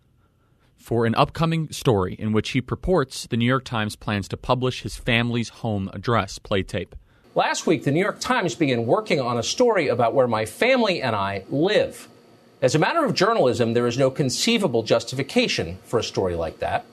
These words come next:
Speaker 2: The paper is not alleging we've done anything wrong, and we haven't. We pay our taxes, we like our neighbors, we've never had a dispute with anyone.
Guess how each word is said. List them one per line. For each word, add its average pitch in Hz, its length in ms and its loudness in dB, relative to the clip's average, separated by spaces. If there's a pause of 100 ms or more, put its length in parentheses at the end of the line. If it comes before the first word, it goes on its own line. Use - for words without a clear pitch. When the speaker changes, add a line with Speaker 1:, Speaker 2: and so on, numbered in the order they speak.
(140)
Speaker 2:
The 127 60 -10
paper 143 240 2
is 113 80 0
not 127 140 0
alleging 120 360 0
we've 110 140 -2
done 117 180 2
anything 101 480 -2
wrong, 135 400 0
and 131 80 0
we 127 120 -2
haven't. 190 360 -4 (120)
We 104 80 -6
pay 98 160 0
our 82 80 -4
taxes, - 600 -4
we 107 120 0
like 127 280 0
our 98 80 0
neighbors, 113 520 -2 (360)
we've 175 120 0
never 127 200 2
had 123 140 0
a 113 40 -6
dispute 117 440 -2
with 156 140 0
anyone. 220 440 2